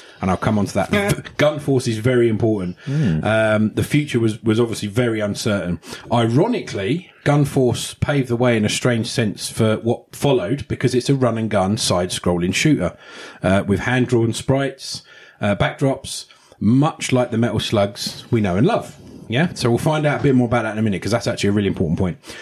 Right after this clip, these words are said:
Speaker 1: So back to the devs that had been working on the side projects, they kind of realised at this point that they were onto something.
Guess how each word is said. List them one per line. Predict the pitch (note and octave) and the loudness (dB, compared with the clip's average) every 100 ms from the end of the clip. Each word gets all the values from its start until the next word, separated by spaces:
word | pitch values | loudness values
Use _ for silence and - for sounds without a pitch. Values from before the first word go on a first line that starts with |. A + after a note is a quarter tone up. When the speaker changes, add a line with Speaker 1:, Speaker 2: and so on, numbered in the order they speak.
| - - - | -16 -12 -2
Speaker 1:
So | - | -2
back | - F3 - | 0 -2 -2
to | F3+ | -2
the | D#3 | 0
devs | D#3 D3+ A#2+ | 0 0 2
that | C3+ | 0
had | A#2+ | 2
been | B2+ | 2
working | C3+ C3 C3 | 2 2 2
on | A#2+ | 2
the | A2+ | 2
side | - B2 A2+ | 2 2 2
projects, | A2 F#2+ F#2 - | 0 0 -4 -4
they | - C3+ | 0 0
kind | - F3 F3 | 2 2 4
of | D3+ | 4
realised | D3 C#3+ A#2 G2 G2+ A2+ | 4 4 2 0 -2 -2
at | A2 | -2
this | A#2 | -2
point | - - F#2+ G2 | 0 0 0 0
that | G#2 | 2
they | G#2+ | 2
were | G#2+ | 4
onto | G#2+ G2+ | 2 0
something. | F#2+ F#2 E2+ | 0 0 0